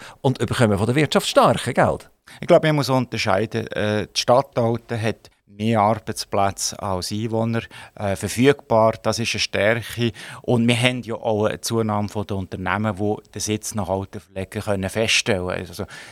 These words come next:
Speaker 2: ich glaube, die Rahmenbedingungen da sind gut, auch was die Fachkräfte betreffen, mit entsprechenden Schulen. National sieht es ein bisschen anders aus, das ist so.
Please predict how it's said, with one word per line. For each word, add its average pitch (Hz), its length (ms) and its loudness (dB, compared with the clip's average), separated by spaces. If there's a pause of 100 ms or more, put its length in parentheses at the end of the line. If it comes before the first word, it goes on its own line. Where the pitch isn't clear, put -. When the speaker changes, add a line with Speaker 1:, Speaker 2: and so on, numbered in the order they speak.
Speaker 2:
ich - 120 -16
glaube, 110 260 0
die - 60 2
Rahmenbedingungen 113 760 0
da 104 220 2
sind 104 260 -6
gut, 147 300 0
auch 107 140 -2
was 101 200 -4
die - 160 -18
Fachkräfte 117 580 -2
betreffen, 107 580 -4 (220)
mit 104 200 -4
entsprechenden 95 720 -4
Schulen. 117 440 2 (300)
National 135 800 4
sieht 127 220 -2
es - 80 -4
ein 120 60 0
bisschen 110 160 2
anders 139 400 -2
aus, - 180 -2
das - 180 -4
ist 123 240 -2
so. 131 220 0